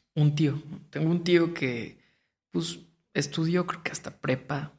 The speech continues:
por ahí. Eh, se empezó a mover, le gustó mucho conocer gente, hacer negocitos, ¿no? Y por allá empezó a crecer, después se fue a Los Cabos. Él es muy disruptivo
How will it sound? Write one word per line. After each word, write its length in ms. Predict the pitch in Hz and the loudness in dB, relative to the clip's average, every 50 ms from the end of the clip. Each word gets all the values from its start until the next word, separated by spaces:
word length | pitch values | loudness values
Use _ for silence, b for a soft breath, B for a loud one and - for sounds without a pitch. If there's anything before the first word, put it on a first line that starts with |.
| _ _ _ _ _ _ | _ _ _ _ _ _
por 120 | - 131 120 | -10 -8 -6
ahí. 560 | 120 123 127 135 151 165 160 80 80 - - _ _ _ - | -4 -2 -2 -2 -2 -2 -4 -6 -10 -14 -20 _ _ _ -10
Eh, 240 | 123 - - - - | -8 -8 -8 -10 -12
se 120 | - - 139 | -6 -4 -4
empezó 260 | 131 135 135 - 139 | -2 0 0 2 2
a 20 | 131 | 2
mover, 460 | 123 120 120 120 131 139 147 151 147 | 0 0 0 2 2 2 2 2 0
le 80 | 127 123 | -2 -4
gustó 260 | 127 127 - - 131 | -4 -6 -4 -2 0
mucho 580 | 131 131 131 131 - - 120 123 127 - - - - _ _ _ _ _ _ _ _ _ _ - | 2 2 2 2 0 -4 -4 -4 -6 -8 -10 -14 -20 _ _ _ _ _ _ _ _ _ _ -4
conocer 420 | - 135 131 123 - - 123 123 | -4 -2 -2 0 -2 -2 -4 -4
gente, 800 | 131 - - 139 139 143 147 147 143 147 - - 127 120 120 120 | -6 -2 2 4 6 6 6 6 4 2 0 -4 -4 -2 -2 -4
hacer 460 | 113 113 - - 131 123 120 120 123 123 | -2 -2 -2 0 0 0 0 -2 -4 -6
negocitos, 1120 | 120 120 117 113 113 117 - - 147 147 147 143 143 143 - - 127 113 - - - - | -6 -6 -4 -6 -4 -2 0 0 2 2 2 2 0 -2 -8 -10 -10 -10 -10 -10 -10 -12
¿no? 120 | - 196 B B B B B B B B B B B B | -12 -14 B B B B B B B B B B B B
Y 60 | - - | -20 -16
por 200 | - - 196 202 | -4 0 2 2
allá 500 | 214 220 254 339 359 359 370 349 330 294 | 2 2 0 0 0 0 -2 -4 -4 -4
empezó 320 | 202 - - 151 - 165 | -6 -4 -2 -2 -2 -2
a 60 | 160 - | -2 -2
crecer, 580 | 160 160 - - 190 196 202 208 208 208 202 | -2 -4 -2 -2 0 0 0 2 0 0 0
después 420 | 165 147 135 143 - - 160 156 151 | 0 -2 -2 -2 4 6 6 6 6
se 280 | 156 - - - 143 131 | 4 -2 -4 -2 -4 -4
fue 240 | 135 - 147 139 | -2 0 0 2
a 60 | 135 127 | 2 2
Los 200 | 123 123 123 - | 2 0 -4 -4
Cabos. 420 | - 175 160 156 151 147 147 147 - | -2 0 0 0 0 -2 -4 -2 0
Él 80 | 175 | 0
es 100 | 196 180 | 2 4
muy 220 | 185 185 190 196 202 | 4 4 4 6 4
disruptivo 540 | 190 165 147 147 147 147 - - 139 - | 4 2 2 0 -4 -8 -8 -10 -10 -10